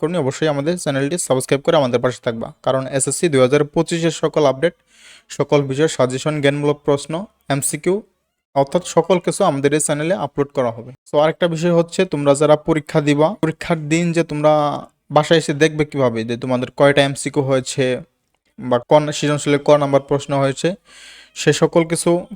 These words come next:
কিভাবে দেখবা? আমরা প্রতিদিনের পরীক্ষায় প্রতিদিন ভিডিও আপলোড করবো যে তোমাদের কয়টা এমসিকিউ হয়েছে, সেগুলো এমসিকিউ আমরা মেন বই থেকে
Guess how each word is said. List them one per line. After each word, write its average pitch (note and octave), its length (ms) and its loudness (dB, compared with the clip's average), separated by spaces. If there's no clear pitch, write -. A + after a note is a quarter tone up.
কিভাবে D#3+ 320 4
দেখবা? A#2 340 -2
আমরা C#3 160 0
প্রতিদিনের F3 540 0
পরীক্ষায় E3+ 480 0
প্রতিদিন E3 480 -4
ভিডিও D3+ 260 2
আপলোড C3+ 280 0
করবো A#2+ 240 -2
যে A#2+ 140 -4
তোমাদের C3 340 -2
কয়টা C#3 340 4
এমসিকিউ C#3+ 380 -2
হয়েছে, D3 220 2
সেগুলো D3+ 320 0
এমসিকিউ E3 380 0
আমরা F3+ 200 0
মেন D3+ 220 2
বই E3 140 4
থেকে E3+ 320 -2